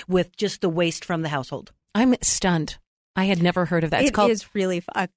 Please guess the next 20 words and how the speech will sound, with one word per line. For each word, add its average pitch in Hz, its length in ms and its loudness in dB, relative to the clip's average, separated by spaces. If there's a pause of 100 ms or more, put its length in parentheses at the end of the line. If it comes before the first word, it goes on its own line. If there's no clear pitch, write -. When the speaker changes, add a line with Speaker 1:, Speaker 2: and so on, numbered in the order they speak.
(180)
Speaker 3:
cool 190 480 -2
technology. 147 800 -8
Speaker 2:
Right. 175 280 0
Speaker 3:
Yep. 156 160 -4
Speaker 2:
So 185 140 2
suddenly 254 480 0
you 165 100 0
start 196 260 0
to 180 100 0
appreciate 196 540 -2
the 165 80 -2
latrine 165 380 0
more 165 160 2
than 165 120 2
you've 160 140 0
ever 165 260 0
appreciated 165 640 -2
before. - 500 -4 (140)
Speaker 1:
Yep. 165 220 0 (180)
Speaker 2:
Wow. 202 540 -4